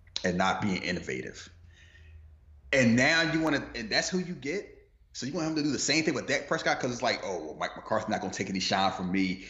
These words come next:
He gonna do what I've said. He gonna be grateful." For what? Like, good. No, as an Eagles fan, good. I'm glad they got Mike McCarthy. I'm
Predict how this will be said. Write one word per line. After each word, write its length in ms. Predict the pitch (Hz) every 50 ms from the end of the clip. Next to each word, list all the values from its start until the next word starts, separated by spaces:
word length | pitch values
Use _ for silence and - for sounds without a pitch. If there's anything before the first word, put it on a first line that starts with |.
| - -
He 80 | 107
gonna 180 | 98 95 87 85
do 120 | 87 98
what 120 | 98 95 92
I've 140 | 87 87 -
said. 160 | - 104 95
He 60 | 95
gonna 140 | 92 87 85
be 100 | 85 87
grateful." 640 | - - - - 80 - - - - 92 90 90 - - - - - _ _ _ _ _ _ _ - - - - 71 - - 143 127 - - - - - - _ _ _ _ - _ _ _ _ - - - - _ _ _ _ _ _ _ _ _ _ _ _ _ - -
For 200 | - - 226 247
what? 420 | 302 415 427 427 - - - - - - - - - - _ - - -
Like, 280 | - 233 226 - - - - 185 - - - 143 131
good. 280 | 123 185 208 202 - -
No, 160 | 262 247 233
as 80 | 202 170
an 100 | 180 226
Eagles 240 | 240 214 214 - -
fan, 280 | 220 214 202 185 165 - - - - - 101
good. 400 | 101 135 123 113 98 73 65 64 - - - - - _ _ _ _ _ _ _ _ _ - - _ _ _ _ -
I'm 200 | 151 151 143 131
glad 240 | 139 143 135 127 117
they 40 | 117
got 220 | 113 107 98 95
Mike 160 | 95 98 -
McCarthy. 520 | 95 92 - - 95 80 - - - - -
I'm 320 | 113 123 120 110 98 92